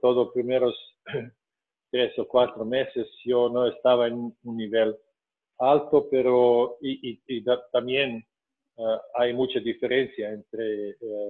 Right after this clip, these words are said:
Liga Española y, y Liga Yugoslava en este tiempo. Eh, pero a, a, al final ha cogido tiempo, yo creo, ha cogido ritmo, creo que tenía también,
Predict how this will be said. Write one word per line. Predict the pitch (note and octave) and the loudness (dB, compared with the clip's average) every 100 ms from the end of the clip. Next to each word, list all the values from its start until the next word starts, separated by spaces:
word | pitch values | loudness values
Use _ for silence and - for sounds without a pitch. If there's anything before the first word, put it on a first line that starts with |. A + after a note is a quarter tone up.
| G2+ | -6
Liga | A#2 A2+ | -2 0
Española | G#2+ - G#2+ A2 B2 A#2+ G2 | -2 -4 -8 -4 -2 0 -4
y, | G2 F#2 | -8 -14
y | - G2 | -14 -14
Liga | G#2 G#2+ A2 | -12 -10 -10
Yugoslava | G2+ G#2 - A#2+ A2 | -10 -12 -6 -4 -2
en | G2+ | -6
este | A2 _ _ | -12 _ _
tiempo. | - C3 - _ _ _ _ _ _ _ _ _ _ - | -14 -14 -14 _ _ _ _ _ _ _ _ _ _ -10
Eh, | A#2 A#2 A#2 A#2 A2+ - | -4 -2 0 0 0 -2
pero | A#2 A#2+ A#2 | -4 2 4
a, | A#2+ A#2 | 6 4
a, | A2 - - A#2 A2+ | 0 -8 -8 -4 -2
al | A2 A#2 A2 | -2 -4 -6
final | A#2 B2+ C3+ | -6 -2 0
ha | A#2+ | 0
cogido | - C#3+ C3 B2 | -2 -6 -2 -2
tiempo, | C3 D3 C#3+ B2 | -2 -4 -2 -6
yo | A#2+ | -4
creo, | - B2 - C#3+ | -6 -6 -6 -4
ha | C3 A#2+ | -4 -4
cogido | A#2 - B2+ A#2+ | -10 -6 -2 0
ritmo, | A2+ D3+ - D#3+ D#3 - _ _ _ _ | 0 -4 -6 -8 -8 -12 _ _ _ _
creo | B2+ A#2 | -2 -2
que | A2+ | -6
tenía | - A2+ A#2+ A#2+ | -10 -10 -8 -8
también, | G#2+ A2 A#2+ A2+ A2 G#2 | -6 -8 -8 -10 -12 -18